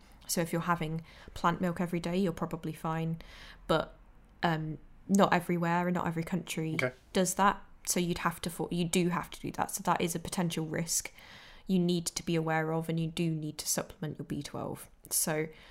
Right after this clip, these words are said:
Speaker 1: protein, you're fine. B twelve, you do have to be aware of that. You do have to supplement it. It is important to make sure that's in your diet. Um, so other than the,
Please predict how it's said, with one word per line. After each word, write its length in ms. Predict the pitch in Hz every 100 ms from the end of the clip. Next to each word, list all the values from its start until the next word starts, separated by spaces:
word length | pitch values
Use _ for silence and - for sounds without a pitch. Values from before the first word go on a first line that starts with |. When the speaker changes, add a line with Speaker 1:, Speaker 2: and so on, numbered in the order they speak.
| - - - -
Speaker 1:
protein, 600 | - 214 220 240 233 254 -
you're 140 | 196
fine. 580 | 185 202 185 190 196 196 - - - - -
B 160 | 185
twelve, 560 | 185 - 175 175 175 -
you 100 | 180
do 320 | 175 180 170
have 240 | 170 165 -
to 80 |
be 120 | 175 160
aware 220 | 151 151
of 100 | 151
that. 180 | 151 -
You 100 | 156
do 200 | 156 151
have 180 | 165 -
to 60 |
supplement 520 | 170 - - 151 143 -
it. 120 | -
It 100 | -
is 100 | -
important 500 | 165 170 170 - -
to 60 | -
make 120 | 151 -
sure 120 | -
that's 180 | - -
in 80 |
your 100 | - 127
diet. 300 | 87 85 - - - - - - - - - - - -
Um, 360 | 175 156 156 156 - - - - -
so 440 | - - 170 170 - - -
other 180 | 214 190
than 360 | 190 180 175 - - - - - - -
the, 220 | 190